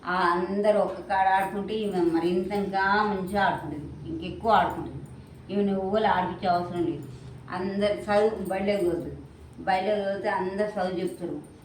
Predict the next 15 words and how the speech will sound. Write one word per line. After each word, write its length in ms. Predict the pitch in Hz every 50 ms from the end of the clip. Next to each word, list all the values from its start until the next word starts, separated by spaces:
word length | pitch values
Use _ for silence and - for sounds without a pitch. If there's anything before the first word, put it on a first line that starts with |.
| - - - - -
ఆ 60 | 185
ఈమెకు 280 | 185 196 202 202 196 180
చదువు 360 | - 202 190 185 196 196 196
చెప్పే 180 | 202 - - 180
అవసరం, 240 | 170 165 160 160 165
ఈమె 380 | 165 185 202 214 220 233 240 233
ఎక్కువ 340 | 226 208 - - - 240 247
చెప్తుంది. 360 | 226 214 202 - - 185 180
ఆ 220 | 175 170 165 160 - - - -
సార్లకే 520 | - 180 175 185 190 208 202 - 247 247 226
చెప్తుంది 340 | 208 - - - 165 160 165
ఈమె 140 | 160 160
చదువు. 340 | 156 - 170 156 143 143 143 139 - - - - - - - - - - - -
ఈ 40 | 170
కనకదుర్గమ్మ 560 | 190 196 196 190 185 185 170 160 147 147 143